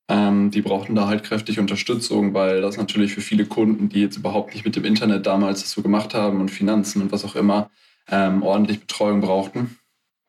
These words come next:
Und, äh, ja, dann hab ich da, ich glaub, anderthalb oder zwei Jahre gearbeitet. Und das war, das war echt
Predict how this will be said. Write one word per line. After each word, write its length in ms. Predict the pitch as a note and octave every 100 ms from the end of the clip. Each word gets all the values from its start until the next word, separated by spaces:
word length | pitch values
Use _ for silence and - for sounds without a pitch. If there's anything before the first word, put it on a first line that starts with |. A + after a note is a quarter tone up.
| _ - -
Und, 460 | F#2+ F2+ G2 - G2
äh, 280 | F#2 F2 F#2
ja, 220 | F#2 -
dann 160 | G2 F#2+
hab 160 | G2+ G2
ich 120 | -
da, 280 | F#2 F#2+ G#2
ich 80 |
glaub, 240 | G#2 F2+ -
anderthalb 500 | G#2 F#2+ A2 G2+ G2+
oder 140 | F#2
zwei 300 | - - G2
Jahre 320 | G2 F#2+ G2
gearbeitet. 680 | F2+ E2+ G#2 A#2+ F3+ A#2+ - _ _ _ _ _ _ -
Und 420 | G#2+ G#2+ G#2 G#2
das 140 | G#2+ B2
war, 200 | A#2 A2+
das 120 | A2
war 120 | A2+
echt 260 | G2+ A2